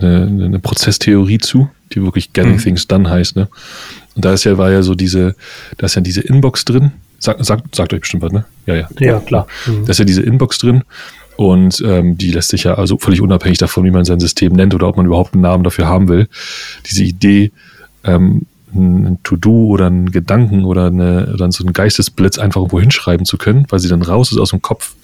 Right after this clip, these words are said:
Speaker 1: die funktioniert,
Speaker 2: Mhm.
Speaker 1: funktioniert tatsächlich. Ja, plötzlich ist der Kopf ja nur noch halb so schwer.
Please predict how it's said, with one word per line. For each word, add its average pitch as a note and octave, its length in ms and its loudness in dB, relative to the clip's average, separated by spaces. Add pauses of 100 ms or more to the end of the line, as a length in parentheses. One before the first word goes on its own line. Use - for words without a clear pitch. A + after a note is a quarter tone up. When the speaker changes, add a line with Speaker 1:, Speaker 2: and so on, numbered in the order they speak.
(460)
Speaker 1:
die - 40 -10
funktioniert, A2 460 0
Speaker 2:
Mhm. - 80 -20 (120)
Speaker 1:
funktioniert G2+ 380 0
tatsächlich. F#2 420 -2
Ja, F#2+ 140 2 (200)
plötzlich G2+ 320 0
ist - 100 0
der G2+ 80 -2
Kopf - 220 -4
ja F#2+ 240 2 (720)
nur G#2+ 100 2
noch F2+ 140 0
halb G2+ 100 0
so - 100 -2
schwer. E2+ 460 -2